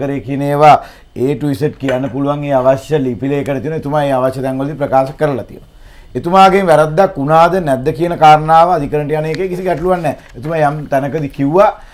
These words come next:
"මම මේකේ විරුද්ධ වැරදි කාර්යයක් කරනවා මම ඒ ඕන දනුවට යටත් වෙන්න කැමතියි කියලා." එහෙනම් ඒක එක. දැන් මම අහනවා දැන් මේ දවස්වල ඔය වාර්තාව දෙන්න පුළුවන් නම් ඔය තියෙන කඩිමුඩියම මහා බැංකුව හොරුවල් වෙනකොට සති දෙකේ.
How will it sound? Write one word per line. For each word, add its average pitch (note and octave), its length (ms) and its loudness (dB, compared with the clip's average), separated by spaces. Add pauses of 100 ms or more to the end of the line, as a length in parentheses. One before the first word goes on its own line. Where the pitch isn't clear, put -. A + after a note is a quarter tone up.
(160)
"මම C3 320 0
මේකේ E3 480 -4
විරුද්ධ C#3 400 -4
වැරදි C3 240 -2
කාර්යයක් D3+ 280 4
කරනවා G3 280 -4
මම G#3 60 -8
ඒ G#3 100 -6
ඕන F#3 160 0
දනුවට F#3 320 0
යටත් F3 220 -2
වෙන්න G#3 140 -4
කැමතියි F#3+ 400 0
කියලා." F#2+ 180 -16 (260)
එහෙනම් D3+ 340 -4
ඒක D3 200 -8
එක. F#3 140 -6 (360)
දැන් C3+ 140 -2 (100)
මම A#2 160 -2
අහනවා G#3 580 6 (440)
දැන් D3 220 0
මේ D3 200 -2
දවස්වල F#3 440 4
ඔය F#3+ 180 4 (140)
වාර්තාව G3+ 440 4
දෙන්න F#3+ 300 2
පුළුවන් F3+ 320 4
නම් G#2 120 -10 (480)
ඔය D3 180 0 (160)
තියෙන A#3+ 320 0
කඩිමුඩියම E3+ 640 2 (400)
මහා F#3 220 6
බැංකුව A3+ 300 2
හොරුවල් A3 360 4
වෙනකොට A3+ 260 0
සති F3 200 2
දෙකේ. A2+ 260 -6